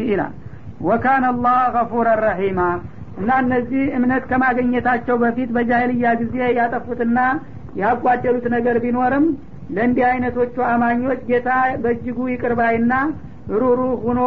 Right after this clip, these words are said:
እንደሚያገኙት ነው በማለት ቃል ይገባላቸዋል። እንግዲህ ሶስቱንም ቡድን ባጭር ባጭሩ ጠቆመው ማለት ነው። የሁዶቹ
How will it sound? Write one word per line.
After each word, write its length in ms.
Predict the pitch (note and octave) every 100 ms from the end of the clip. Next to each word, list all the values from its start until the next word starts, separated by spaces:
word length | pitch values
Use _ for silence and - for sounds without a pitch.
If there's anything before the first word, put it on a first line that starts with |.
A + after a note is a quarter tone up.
| B3
እንደሚያገኙት 960 | C4 A#3 B3 A#3 A#3+ A3+ A3+ A3+ A3+ G#3
ነው 200 | A3 A3 G#3+
በማለት 500 | A3+ A#3 A#3+ C4 B3
ቃል 220 | - A#3
ይገባላቸዋል። 960 | A3+ A3+ G#3+ G#3 G#3+ G3 G3 G3+ E3+ D3 - - - -
እንግዲህ 280 | F3+ B3 C4+
ሶስቱንም 480 | A#3+ B3 C4+ C4+ A#3+
ቡድን 300 | B3 B3+ C4
ባጭር 360 | A#3+ A#3+ A#3 A#3
ባጭሩ 340 | A#3 A#3 B3+ B3
ጠቆመው 480 | B3 A3+ - A3+ A#3+
ማለት 320 | A3+ G3+ E3+
ነው። 140 | D#3+ - - - - -
የሁዶቹ 560 | F#3 A#3 B3+ B3+ A#3